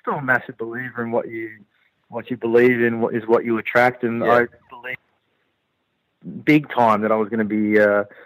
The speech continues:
Speaker 1: that I was gonna have a pretty special night, and I was gonna score three goals, and, you know, <laughs> like,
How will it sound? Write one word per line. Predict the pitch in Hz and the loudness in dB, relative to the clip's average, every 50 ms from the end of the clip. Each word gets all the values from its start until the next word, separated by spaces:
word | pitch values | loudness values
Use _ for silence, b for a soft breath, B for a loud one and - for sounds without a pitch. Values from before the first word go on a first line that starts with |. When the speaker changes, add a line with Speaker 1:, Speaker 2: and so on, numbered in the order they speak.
| B B - | B B -6
Speaker 1:
that | 120 117 117 | -2 0 2
I | 117 110 110 117 | 2 4 4 2
was | 117 113 | 2 2
gonna | - 117 110 | 2 2 2
have | 117 107 | 2 0
a | 104 | 0
pretty | - - - 117 113 107 - | -4 -10 -12 -12 -12 -12 -14
special | - 120 113 - - 107 | -12 -10 -10 -10 -12 -14
night, | 107 110 117 120 117 117 | -14 -12 -12 -12 -12 -12
and | 113 | -14
I | 110 | -16
was | 104 - | -14 -10
gonna | - 117 113 113 | -8 -8 -8 -8
score | - - 127 117 107 - - | -10 -10 -8 -8 -8 -8 -4
three | 117 117 113 107 | 0 0 2 4
goals, | 120 120 135 127 104 98 92 | 6 6 6 6 4 2 0
and, | 104 101 98 98 b b b b b b b _ | -2 -4 -4 -6 b b b b b b b _
you | 135 131 | -4 -2
know, | 123 123 | -2 -2
<laughs> | 127 131 | -2 -2
like, | 135 131 | -4 -4